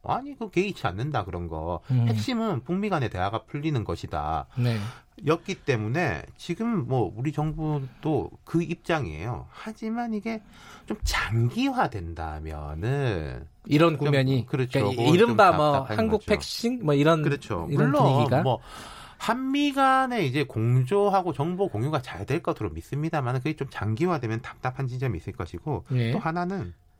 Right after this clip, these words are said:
Speaker 1: 미국과 과연 우리가 바라보는 방향이 같으냐.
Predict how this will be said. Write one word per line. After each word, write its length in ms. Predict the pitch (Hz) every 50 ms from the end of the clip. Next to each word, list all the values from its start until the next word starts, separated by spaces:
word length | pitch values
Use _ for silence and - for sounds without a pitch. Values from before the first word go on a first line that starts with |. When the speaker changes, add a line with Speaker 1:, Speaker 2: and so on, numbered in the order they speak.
| _ _ _ - - - - - - - _ _ - _ -
Speaker 1:
미국과 420 | 127 180 233 247 233 185 - 170
과연 460 | 165 - 95 87 95 107 147 190 220 - - - - - - - -
우리가 220 | 113 117 143 165 147
바라보는 460 | 120 127 135 165 165 147 127 104 82
방향이 300 | - - 95 113 123 113
같으냐. 520 | - - - - - - 104 80 69 62